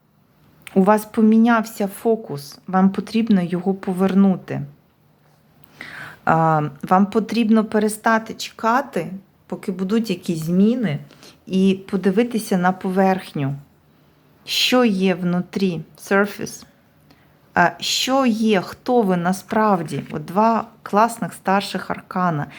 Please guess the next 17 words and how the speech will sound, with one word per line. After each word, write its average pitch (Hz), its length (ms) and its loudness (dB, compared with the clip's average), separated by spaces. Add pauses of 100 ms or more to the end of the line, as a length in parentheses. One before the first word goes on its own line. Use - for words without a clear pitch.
(120)
які 202 200 0
пов'язані 202 720 2
з 175 40 -4
жіночістю. 175 840 -4 (220)
Одна — 214 520 4 (100)
це 180 240 0 (260)
виражена 214 640 0
жіночість, 180 720 -2
інша — 196 400 2 (160)
це 175 260 0 (300)
прихована, 175 720 2
це 143 160 -6
інтуїція, 170 920 -2
це - 240 -2
тайна. 151 540 0 (180)
Другий 262 220 2
варіант. 226 500 2